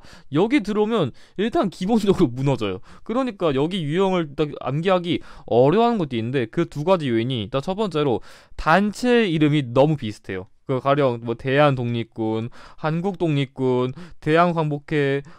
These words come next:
한국광복군, 와, 환장하는 거죠. 아, 물론 조상님들이 정말 너무 훌륭하시고 진짜 그때 우리나라를 위해서 열심히 싸워주신 정말 훌륭하신 분들은 맞아요. 그거를 욕할 수는 없는데, 그래도 시험 공부는 너무 힘든 게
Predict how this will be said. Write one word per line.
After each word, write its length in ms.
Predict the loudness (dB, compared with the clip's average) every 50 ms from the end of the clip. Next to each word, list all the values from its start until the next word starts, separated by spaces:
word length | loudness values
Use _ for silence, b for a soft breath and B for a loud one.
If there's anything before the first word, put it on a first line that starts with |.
| B B
한국광복군, 800 | -10 -8 -8 -4 -4 -4 -2 -2 0 0 0 -2 -2 -2 -2 -2 -4 -4 -2
와, 180 | 2 2 2
환장하는 540 | 2 0 -2 2 4 6 6 6 6 4 2
거죠. 200 | 0 -2 -2 0 0
아, 80 | 0
물론 440 | 0 2 2 2 4 4 4 4 2
조상님들이 840 | 0 -2 -2 2 4 6 6 6 6 4 4 4 4 4 4 2 0 b b b b
정말 460 | -6 -2 0 0 2 4 6 6 8
너무 220 | 8 8 6 6 4
훌륭하시고 800 | 4 2 4 4 4 6 6 4 2 0 0 2 4 2 2 2 b b b b
진짜 140 | -4 -4 -2
그때 280 | -2 -2 0 2 2 2
우리나라를 560 | 4 4 2 2 4 4 6 6 6 4 4
위해서 300 | 2 2 2 2 0 0
열심히 500 | 0 -2 -2 -4 -4 -2 -2 -2 -2 -4 -8 -14 -20 -20 -20
싸워주신 500 | -4 2 4 4 4 4 2 -2 -4 -2
정말 260 | -2 0 0 0 0
훌륭하신 640 | 0 2 4 4 6 6 8 8 6 6 4 2 0
분들은 600 | 0 0 0 2 4 4 6 6 6 4 2 2
맞아요. 420 | 4 4 6 6 6 4 2 0 -4 B B B B B B
그거를 600 | -2 0 4 4 8 8 10 8 8 8 6 2
욕할 320 | 0 2 4 4 4 2
수는 200 | 2 0 0 0
없는데, 520 | 0 0 0 -2 -2 0 2 2 2 2 B B B B B B B B B -6
그래도 420 | 0 2 6 6 6 6 6 4
시험 400 | 2 2 2 4 4 6 6 6
공부는 500 | 4 4 4 4 4 4 4 2 0 2
너무 480 | 4 6 8 8 8 8 8 6 4 4
힘든 340 | 2 0 0 0 0 2
게 220 | 2 2 0 0